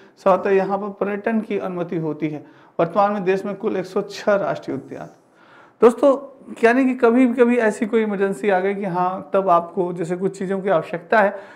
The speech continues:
तब अनुमति दी जाती थी, नहीं तो राष्ट्रीय उद्यान में अनुमति नहीं दी जाती है।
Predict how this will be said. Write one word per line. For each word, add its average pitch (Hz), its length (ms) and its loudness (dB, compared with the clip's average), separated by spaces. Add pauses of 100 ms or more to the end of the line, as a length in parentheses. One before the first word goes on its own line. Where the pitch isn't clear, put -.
(140)
तब 240 160 8
अनुमति 226 360 2
दी 202 160 -2
जाती 202 260 0
थी, 220 200 -6
नहीं 214 240 0
तो 214 400 4
राष्ट्रीय 175 560 2
उद्यान 202 220 -2
में 202 80 -6
अनुमति 185 320 -6
नहीं 180 220 -2
दी 196 160 -6
जाती 170 340 -4
है। 180 180 -8